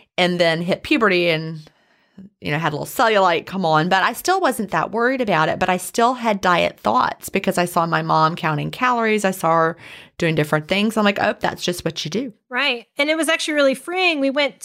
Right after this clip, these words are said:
Speaker 2: to, um, South Carolina and, um, visit my grandparents, and my grandmother has just rooms of cookbooks. She's kept cookbooks for years, and she has so much. And we started going through her cookbooks, and my grandmother told us we could take whatever cookbooks. So me and my mom,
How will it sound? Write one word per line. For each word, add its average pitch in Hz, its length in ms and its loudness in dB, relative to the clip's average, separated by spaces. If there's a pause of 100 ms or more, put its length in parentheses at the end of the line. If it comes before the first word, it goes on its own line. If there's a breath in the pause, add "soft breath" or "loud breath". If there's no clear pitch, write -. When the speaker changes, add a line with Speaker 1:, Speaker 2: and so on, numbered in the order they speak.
(140)
Speaker 2:
to, 262 460 0
um, 220 420 -2 (320 soft breath)
South 277 300 -2
Carolina 277 420 0
and, 240 320 0
um, 220 380 -4 (120)
visit 254 280 -4
my 233 80 -4
grandparents, 240 760 -2
and 220 460 -6
my 233 220 -6
grandmother 254 580 0
has 214 560 -2 (400 soft breath)
just 285 320 -2 (100)
rooms 294 640 0
of 233 120 -2
cookbooks. 233 480 -6
She's 285 260 -4
kept - 260 -6
cookbooks 254 600 -4
for 247 160 0
years, 247 500 2
and 233 100 -6
she 294 140 -4
has 285 140 -2
so 269 180 -2
much. 254 240 -6
And 233 160 -4 (420 loud breath)
we 277 140 0
started 269 240 0
going 262 220 2
through 240 100 0
her 233 120 -4
cookbooks, 294 520 -4
and 233 320 -2
my 226 140 -10
grandmother 233 380 -6
told 240 180 -8
us 214 100 -8
we 247 80 -10
could 220 140 -10
take 233 180 -6
whatever 220 240 -6
cookbooks. 285 380 -6
So 247 160 -4
me 254 80 0
and 269 80 2
my 254 40 2
mom, 240 380 2